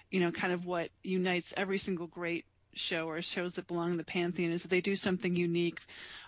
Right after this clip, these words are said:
Um, that doesn't stop networks from trying to imitate what they did, and usually very badly. But, um, I think it's, you know, you just touched on it a little bit. You know, I'm a huge genre T V fan, um, but I, I love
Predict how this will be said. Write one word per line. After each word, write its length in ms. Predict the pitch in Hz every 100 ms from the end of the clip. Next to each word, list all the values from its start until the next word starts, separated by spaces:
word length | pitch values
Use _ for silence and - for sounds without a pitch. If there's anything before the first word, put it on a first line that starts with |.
| -
Um, 320 | 185 180 175 175
that 160 | 214
doesn't 220 | 254 226
stop 380 | 202 - 175 -
networks 420 | 196 190 175 175
from 120 | - 170
trying 260 | 190 175
to 100 | -
imitate 400 | 254 277 - 185
what 120 | 185 180
they 140 | 175
did, 260 | - 160 165
and 100 | 170
usually 360 | 170 185 160 -
very 200 | 180 165
badly. 480 | 156 190 196 185 160
But, 340 | - 170 165 - - - - - - _ _
um, 720 | 208 196 190 185 180 180 180 - _ _ _ - _ _ _ -
I 60 |
think 240 | 247 311 330
it's, 180 | - -
you 100 | 247
know, 60 |
you 240 | 214 208 247
just 180 | 247
touched 220 | 247 202 208
on 160 | 175
it 80 | 175
a 60 | 175
little 180 | 190
bit. 280 | 180 165 -
You 80 | 196
know, 80 | 180
I'm 240 | 202 254
a 40 | 254
huge 320 | - 233 196
genre 360 | 196 180 185 175
T 200 | - 175
V 160 | 175
fan, 500 | 190 185 170 170 175 - - - - - _ _ _
um, 380 | 190 175 170 156
but 80 | -
I, 120 | 214 -
I 120 | 208
love 420 | 202 202 202 202